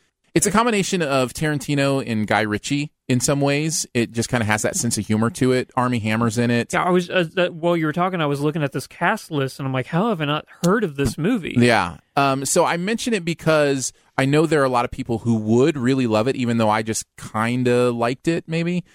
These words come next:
Speaker 2: Yeah.
Speaker 1: Um, it, it has some flaws in it for me that it didn't quite gel together,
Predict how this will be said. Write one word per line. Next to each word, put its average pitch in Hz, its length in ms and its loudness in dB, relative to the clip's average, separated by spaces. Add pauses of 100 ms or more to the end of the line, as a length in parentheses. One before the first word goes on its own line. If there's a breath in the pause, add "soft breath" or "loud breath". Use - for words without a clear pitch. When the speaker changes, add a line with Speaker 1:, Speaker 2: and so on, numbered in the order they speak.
(100 soft breath)
Speaker 2:
Yeah. - 260 0
Speaker 1:
Um, 123 240 4
it, 147 180 2
it 147 220 -2
has 143 340 -2
some 123 140 0
flaws 113 420 2
in 131 120 -2
it 135 120 -8
for 135 140 -2
me 135 380 0
that 110 420 2
it 107 160 -6
didn't 113 220 0
quite 117 320 -2
gel 123 220 2
together, 127 520 -2